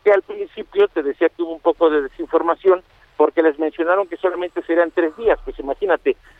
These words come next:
toda la gente se vino para acá, pero ya después el presidente municipal, Fernando Vilchis, dio a conocer que sería prácticamente un mes y en diferentes puntos de la demarcación donde se va a estar llevando a cabo esta vacunación.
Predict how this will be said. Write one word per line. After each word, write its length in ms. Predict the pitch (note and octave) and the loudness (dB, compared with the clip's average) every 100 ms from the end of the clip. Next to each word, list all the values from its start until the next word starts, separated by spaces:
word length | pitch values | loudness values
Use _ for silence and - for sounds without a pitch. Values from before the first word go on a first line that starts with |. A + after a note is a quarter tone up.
| - | 2
toda 180 | F3 E3 | 4 4
la 100 | D#3 | 2
gente 380 | E3+ D#3+ D#3+ C#3+ | -2 -4 -4 -4
se 80 | C#3+ | -6
vino 240 | C#3 E3 | -8 -8
para 200 | D#3+ F3 | -2 0
acá, 220 | E3+ - - - _ - | 0 -4 -6 -14 _ -2
pero 140 | D#3 | 0
ya 180 | D#3 G#3 | 2 4
después 400 | G#3 - G#3 - | 2 2 -2 0
el 80 | F#3+ | -6
presidente 480 | D3+ D3 E3+ D#3+ E3 | -6 -8 -8 -8 -10
municipal, 540 | D3+ C#3+ - - D#3 | -8 -12 -8 -2 -2
Fernando 460 | - C3+ D3 D#3 E3 | 0 0 0 0 0
Vilchis, 420 | F3+ D#3 E3 D#3+ _ - _ | 0 -4 -6 -6 _ -20 _
dio 140 | C#3+ | 2
a 40 | E3 | 2
conocer 540 | F3 E3 E3 F3 F#3 | 4 2 0 0 -4
que 160 | - D3+ | -2 -4
sería 220 | D#3 E3 | 0 0
prácticamente 720 | - E3 - D3+ D3+ D#3+ E3 | 0 -6 -6 -6 -4 -6 -4
un 120 | E3+ | -4
mes 180 | E3 F3 _ _ - - | 0 -4 _ _ -20 -4
y 60 | D3 | -2
en 100 | C#3 | -2
diferentes 560 | C3+ D#3 D#3+ F3 F3 - | -2 2 2 2 -4 -4
puntos 340 | E3 D#3+ E3 | -6 -4 -2
de 80 | D#3+ | 0
la 120 | D#3+ | 0
demarcación 640 | D#3+ D#3+ D#3+ E3+ F#3 G#3+ - _ - | 0 -2 -2 -2 0 -2 -4 _ -6
donde 220 | D3 C#3+ | -4 -4
se 120 | - | -4
va 80 | D3 | 0
a 40 | |
estar 240 | D#3 - D#3 | 0 0 -2
llevando 300 | D3 C#3+ C#3+ | 0 -2 -2
a 40 | |
cabo 200 | C3 C#3+ | -2 0
esta 180 | C#3 C#3 | -2 -2
vacunación. 500 | A#2+ A#2 A#2 - G#2+ | -4 -4 -12 -10 -12